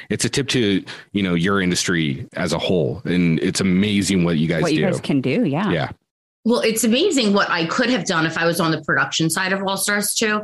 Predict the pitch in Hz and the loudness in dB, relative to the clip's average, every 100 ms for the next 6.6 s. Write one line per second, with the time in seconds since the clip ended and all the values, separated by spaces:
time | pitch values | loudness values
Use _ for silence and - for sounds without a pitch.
0 | 214 147 - _ _ _ _ _ _ - | -2 -4 -6 _ _ _ _ _ _ -6
1 | 180 165 135 160 147 - - - - - | -4 -2 0 0 -2 -4 -12 -12 -6 -4
2 | 151 - - - - - 381 285 - - | -4 -8 -18 -20 -20 -2 2 2 0 0
3 | 135 143 - 143 - 127 95 - 98 120 | 2 2 2 2 2 0 -2 -2 -2 -2
4 | - 92 - 98 92 98 101 - 101 110 | -2 -2 0 0 2 0 -2 0 0 2
5 | 82 85 76 90 98 113 95 208 214 185 | 2 2 2 0 0 -2 -2 -2 -2 -2
6 | 180 170 - 139 143 135 | -2 -2 -2 -4 -4 -6